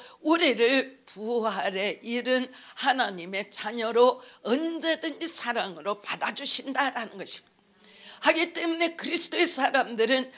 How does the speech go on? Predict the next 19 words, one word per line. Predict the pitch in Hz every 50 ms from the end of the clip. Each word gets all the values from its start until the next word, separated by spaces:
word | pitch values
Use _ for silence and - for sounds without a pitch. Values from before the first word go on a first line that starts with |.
| - - -
어느 | - 220 240 285 320 330
시간이라도 | 349 - - - - - 311 302 - 302 285 302 294 294 - 294 294 302 285 - - - _ _ _ _ _ _
내 | 180 214 262 311 339 349 339 311 233 220
육체의 | 294 349 330 - - - - 339 349 339 294 277 277
눈으로 | 285 269 269 185 175 196 190 196 214 208
밝게 | - - 214 254 262 254 - 269 294 240
보는 | 233 269 247 262 262
것이 | 254 247 - - -
아니라 | - 254 262 - - 269 240 262 269 254 - - - - - _
우리의 | - 262 262 320 349 349 330 294
마음의 | 226 190 190 202 214 240 269 294 320 339 311 311
눈이 | 302 294 294 302 311 302 302
밝혀져서 | - - 208 240 226 - 220 240 208 - 202 180 160 - - 214 226 214 - - - _ _
사물을 | - - - - 262 269 240 214 214 220 196 202 214 190
세상 | - - 180 202 220 220 - 247 233 233 220
기준이나 | - - - - - 233 226 226 247 240 220 226 240 - 208 - - _ - - - - - - _
교육적 | - 208 277 294 285 294 285 285 - - 277 277 - -
기준이 | - 269 269 269 247 254 285 233
아니라 | 170 220 214 185 202 208 190 214 202 -